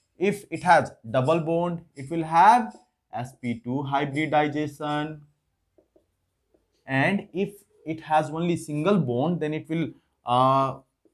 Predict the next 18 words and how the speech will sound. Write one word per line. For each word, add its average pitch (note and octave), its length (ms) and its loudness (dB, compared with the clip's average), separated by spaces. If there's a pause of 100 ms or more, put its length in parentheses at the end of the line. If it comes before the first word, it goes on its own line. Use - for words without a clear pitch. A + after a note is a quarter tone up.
form D3+ 480 -2
S E3 240 0 (360)
P F3 320 -6
three F#3 280 -6
hybridization. B2+ 1200 -4 (1500)
Hybridization. B2+ 1080 -2 (1040)
Then G3+ 140 -2
now G#3+ 140 6
see G3 500 2 (220)
which A3+ 240 -2
of D#3+ 180 4
them C3+ 240 2
has D3+ 460 2 (320)
a D#3+ 160 4
higher F#3 400 0
num-, E3+ 260 -4
higher E3+ 340 2
percentage C#3+ 680 -4